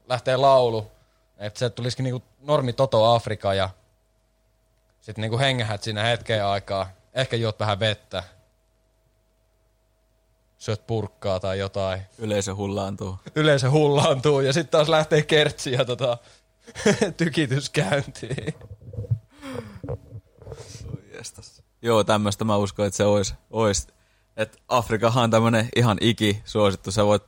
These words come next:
Speaker 2: kolmekymmentä vuotta soittaa samaa biisiä, teet viiden vuoden välein jonkunlaisen remixin siitä biisistä, niin sä voit soittaa sitä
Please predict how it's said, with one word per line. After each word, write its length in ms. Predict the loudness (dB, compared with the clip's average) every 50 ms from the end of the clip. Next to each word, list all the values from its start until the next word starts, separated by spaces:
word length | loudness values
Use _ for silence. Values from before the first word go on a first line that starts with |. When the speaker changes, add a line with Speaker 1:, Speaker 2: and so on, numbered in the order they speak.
| -10 -10 _
Speaker 2:
kolmekymmentä 400 | 2 2 4 4 2 0 -2 2
vuotta 280 | 2 2 2 2 0
soittaa 340 | 2 2 2 2 2 2 0
samaa 380 | 2 2 2 4 4 4 4 4
biisiä, 460 | 4 2 2 2 2 2 2 2 0 0 0
teet 240 | 2 2 2 2 2
viiden 260 | 4 4 4 4 4
vuoden 320 | 4 4 6 6 4 4
välein 280 | 4 4 4 4 4 4
jonkunlaisen 520 | 4 4 2 2 2 2 2 2 2 2
remixin 480 | 2 4 4 4 2 0 -2 -4 -4 -4
siitä 220 | -2 -4 -4 -4
biisistä, 460 | -4 -4 -2 -2 -2 -4 -6 -6 -6 -6
niin 100 | -6 -4
sä 80 | -4
voit 160 | -4 -4 -2
soittaa 420 | 0 2 2 2 2 0 -2 -4 -4
sitä 200 | -2 -4 -4